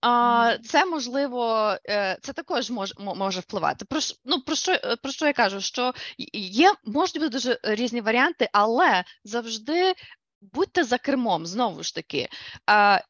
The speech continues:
Speaker 1: що від мене потрібно, що я маю зробити сьогодні, з ким я маю там, або цього тижня, з ким я маю зустрітися, що я маю виконати. Вам має бути дуже чітко, і,
Speaker 2: Мгм.
Speaker 1: і, і таким чином ви можете себе, е,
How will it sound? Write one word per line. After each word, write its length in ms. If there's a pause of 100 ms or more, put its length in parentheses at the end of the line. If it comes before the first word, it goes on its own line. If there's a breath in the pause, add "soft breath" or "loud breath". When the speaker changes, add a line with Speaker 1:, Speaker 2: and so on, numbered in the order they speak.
(140)
Speaker 1:
що 420
від 200
мене 260
потрібно, 760
що 260
я 140
маю 300
зробити 440
сьогодні, 400
з 100
ким 180
я 60
маю 360
там, 280
або 200 (640)
цього 280
тижня, 420
з 100
ким 180
я 80
маю 260
зустрітися, 680
що 220
я 140
маю 220
виконати. 560 (360 loud breath)
Вам 160
має 180
бути 240
дуже 280
чітко, 440 (500 soft breath)
і, 420
Speaker 2:
Мгм. 200 (100)
Speaker 1:
і, 100
і 220
таким 400
чином 520
ви 380
можете 420
себе, 540 (180)
е, 500